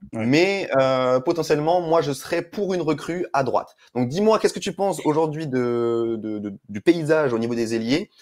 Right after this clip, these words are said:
Speaker 2: Et si tu devais prendre un joueur sur les ailes, dis-moi qui ce serait.
Speaker 1: Moi, au niveau des joueurs qu'on a, Pellistri, le problème, c'est que, euh,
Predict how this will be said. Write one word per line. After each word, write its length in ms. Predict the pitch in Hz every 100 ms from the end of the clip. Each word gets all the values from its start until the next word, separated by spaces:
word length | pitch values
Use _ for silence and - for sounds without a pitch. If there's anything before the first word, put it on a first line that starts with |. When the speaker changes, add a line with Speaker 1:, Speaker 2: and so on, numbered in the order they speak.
| - _ 127
Speaker 2:
Et 80 |
si 120 | 117 -
tu 120 | 156
devais 160 | 175
prendre 280 | 175 165 143 -
un 240 | 262 262
joueur 560 | 180 175 202 202 - _ _
sur 260 | - - 160
les 240 | 156 139
ailes, 320 | 156 208 120 - _ _
dis-moi 500 | 117 120 151 165 190
qui 160 | 185 175
ce 100 | 151
serait. 180 | 139 - - - -
Speaker 1:
Moi, 220 | 165 175 226
au 60 |
niveau 280 | 202 160 185
des 140 | 185
joueurs 220 | 180 190 -
qu'on 200 | 175 170
a, 300 | 196 214 - -
Pellistri, 460 | - 143 143 - 220
le 80 | 202
problème, 420 | - 123 160 202
c'est 180 | - 139
que, 120 | -
euh, 300 | 117 107 107